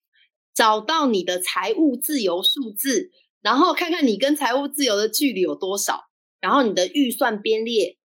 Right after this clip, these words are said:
风险规划、投资组合。OK，理财是有钱人的专利，钱一直在贬值，存钱没有用。记账跟目标、开源跟节流、债务的好处，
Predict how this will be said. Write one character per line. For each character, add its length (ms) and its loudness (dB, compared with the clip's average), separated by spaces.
风 200 6
险 280 0
规 220 -4
划、 260 2
投 260 -4
资 200 -6
组 240 -6
合。 460 -8
OK， 420 -2
理 380 0
财 240 0
是 160 4
有 120 6
钱 220 -4
人 200 -4
的 40 -10
专 280 -2
利， 280 -2
钱 320 6
一 100 6
直 80 -6
在 160 -2
贬 300 0
值， 240 -6
存 260 -2
钱 200 0
没 80 -4
有 160 0
用。 320 -2
记 240 6
账 240 0
跟 140 2
目 220 0
标、 460 0
开 300 2
源 260 4
跟 200 -2
节 200 2
流、 460 -4
债 320 2
务 220 -2
的 100 -4
好 340 -6
处， 400 2